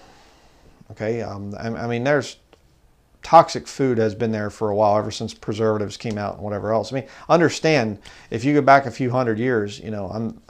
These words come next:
I'm not gonna go over an exact date or whatever else. It's not the purpose of the study, but, uh, you go back even probably one hundred years ago, people out in the rural areas and things, that country areas, um,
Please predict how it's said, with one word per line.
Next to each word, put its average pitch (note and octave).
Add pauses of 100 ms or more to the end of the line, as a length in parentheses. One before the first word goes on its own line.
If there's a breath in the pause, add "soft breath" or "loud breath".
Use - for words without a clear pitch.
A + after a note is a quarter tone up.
I'm - (420)
not A2
gonna A2
go G#2+
over G#2
an G#2
exact G#2
date A2+
or A2+
whatever G#2
else. A2
It's -
not G#2
the G2+
purpose A2+
of G2+
the -
study, A#2+
but, A2 (580 soft breath)
uh, A2+
you B2+
go F#3+
back F3 (400)
even D3+
probably A#2+
one -
hundred B2+
years F#2+
ago, C#2+ (300)
people C3
out A#2+
in A2
the A2
rural A2+
areas A2+
and G#2+
things, A2+
that A2
country A#2
areas, A#2 (500 soft breath)
um, G#2+